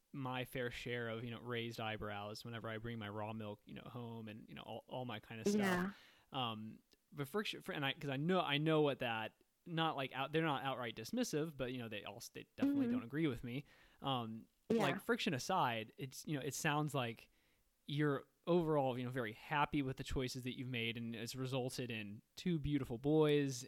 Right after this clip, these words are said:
Speaker 1: and, you know,
Speaker 2: Oh,
Speaker 1: it's
Speaker 2: absolutely.
Speaker 1: incredibly healthy life for yourself. And I'm curious, like, you know, we're fellow Christians. What role do you think diet plays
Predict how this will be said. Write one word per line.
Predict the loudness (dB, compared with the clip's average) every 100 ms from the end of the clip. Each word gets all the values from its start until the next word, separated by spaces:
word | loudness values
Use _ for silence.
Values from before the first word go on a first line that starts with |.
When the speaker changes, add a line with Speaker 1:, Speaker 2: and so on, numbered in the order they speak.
| -6
Speaker 1:
and, | -4 -4 -6 -6 -8 -8
you | -6
know, | 0
Speaker 2:
Oh, | 2
Speaker 1:
it's | 4
Speaker 2:
absolutely. | 2 0 -4 0 2 2 2
Speaker 1:
incredibly | 0 2 2 2 2 0 -2 -6 _ -14
healthy | -4 -4 -2 -2
life | 0 0 0
for | -4
yourself. | -4 -2 0 0 0
And | -2 -4 -8 -18 -20 -12 -4
I'm | -2
curious, | 2 6 6 4
like, | 2 0 -4 -4
you | -2
know, | -2 _
we're | -2 2
fellow | 6 6
Christians. | 6 2 0 0 -2 -4 -10 -20 _ 4
What | 8 10
role | 10 10 10
do | 6
you | 4
think | 4 0 -4 -8 0
diet | 4 6 6 4
plays | 4 4 4 2 -4